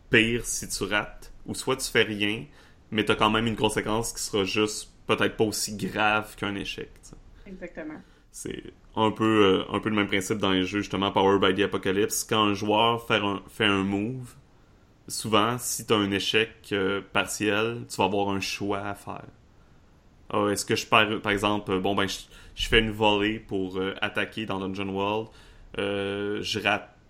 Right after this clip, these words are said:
Speaker 1: j'ai un succès partiel, est-ce que je perds une flèche ? Est-ce que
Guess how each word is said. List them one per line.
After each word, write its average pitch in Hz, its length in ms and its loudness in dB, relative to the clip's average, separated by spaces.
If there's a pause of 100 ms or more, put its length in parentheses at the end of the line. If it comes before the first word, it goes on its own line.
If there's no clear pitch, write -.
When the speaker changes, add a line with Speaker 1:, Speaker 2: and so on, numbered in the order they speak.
(180)
Speaker 1:
j'ai 110 220 -2
un 101 100 2
succès - 320 -2
partiel, 113 600 0
est-ce - 200 -6
que 110 200 0
je - 120 -4
perds 104 280 2
une 101 120 -2
flèche ? - 720 -4 (680)
Est-ce - 260 -6
que 104 800 2